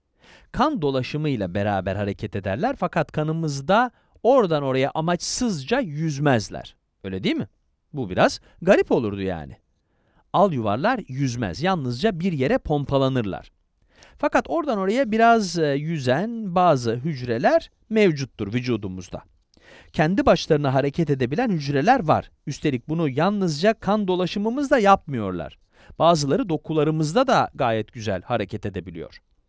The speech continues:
Vücudumuzda bir yerlere göçen veya hareket eden hücreler inanılmaz derecede önemli. Hatta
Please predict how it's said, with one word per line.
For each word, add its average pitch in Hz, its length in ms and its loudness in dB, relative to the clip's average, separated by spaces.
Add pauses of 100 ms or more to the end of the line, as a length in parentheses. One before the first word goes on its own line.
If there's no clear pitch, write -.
(600)
Vücudumuzda 262 760 -2 (100)
bir 233 140 -4
yerlere 220 420 4
göçen 127 540 -2
veya 127 260 2
hareket 156 460 -2
eden 117 220 -2
hücreler 123 580 -2
inanılmaz 226 640 -2
derecede 156 360 -2
önemli. 95 440 -6 (500)
Hatta 117 380 0